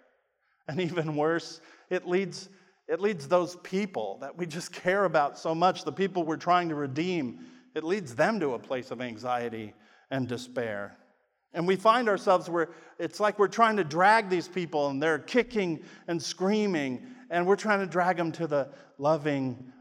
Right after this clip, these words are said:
open arms of Jesus. Nothing seems to work, right? Our arguments are not persuasive, and our witty Facebook posts are not liked,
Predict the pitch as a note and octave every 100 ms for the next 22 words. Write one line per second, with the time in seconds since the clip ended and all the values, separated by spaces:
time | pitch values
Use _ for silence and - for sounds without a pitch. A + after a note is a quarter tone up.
0 | - C#3 C#3 C3 B2 A#2 B2+ A#2+ G#2+ G#2
1 | A#2+ A2+ G#2 - - - - _ _ _
2 | _ _ _ _ _ _ _ _ _ _
3 | _ _ _ _ - C#3 F3 F3 D#3+ C3
4 | - C#3 - A#2+ A2 C#3 A2 A2+ A#2 B2
5 | C3 - _ _ _ - D3+ D#3 D3 D3+
6 | D#3+ D#3+ D#3 D#3 D#3 C3 C3+ C#3 B2 -
7 | - - D3+ C3 - C3+ C#3+ C#3+ D3 C#3+
8 | C#3+ C#3+ _ _ _ _ _ _ _ C#3
9 | C#3+ C#3 C#3 C3 B2+ - - B2+ D#3 D3+
10 | C#3+ C3+ A#2+ - - C#3+ C#3+ - - C3+
11 | C3 - - _ - C3 C3 C3 - -
12 | - _ _ _ _ - A#2+ B2 C3 B2
13 | G#2+ A#2 A2+ -